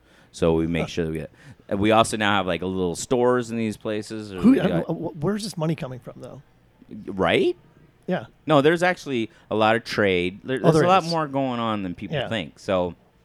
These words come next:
Speaker 1: and I'm not saying we're trying to take advantage of these people, because twenty-five thousand shillings really is not that much money.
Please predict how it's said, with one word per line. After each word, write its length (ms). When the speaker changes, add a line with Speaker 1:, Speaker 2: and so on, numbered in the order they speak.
Speaker 1:
and 100
I'm 80
not 220
saying 200
we're 120
trying 340
to 320
take 180
advantage 400
of 120
these 80
people, 300
because 420
twenty-five 520
thousand 360
shillings 440
really 340
is 140
not 200
that 140
much 240
money. 300